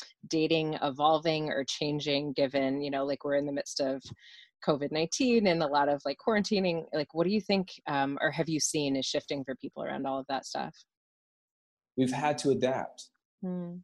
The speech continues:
Speaker 2: And I think it's one of the most beautiful traits of, of mankind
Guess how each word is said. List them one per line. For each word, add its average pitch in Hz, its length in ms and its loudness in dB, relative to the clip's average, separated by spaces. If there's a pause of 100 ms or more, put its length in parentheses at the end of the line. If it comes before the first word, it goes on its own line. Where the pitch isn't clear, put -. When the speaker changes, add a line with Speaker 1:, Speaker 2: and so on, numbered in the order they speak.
Speaker 2:
And 120 100 0
I 127 80 2
think 131 240 4
it's 107 140 0
one 127 120 4
of 123 60 4
the 120 80 4
most 117 320 0
beautiful 127 880 4
traits - 720 2
of, 95 500 6 (120)
of 90 400 4
mankind 104 720 -4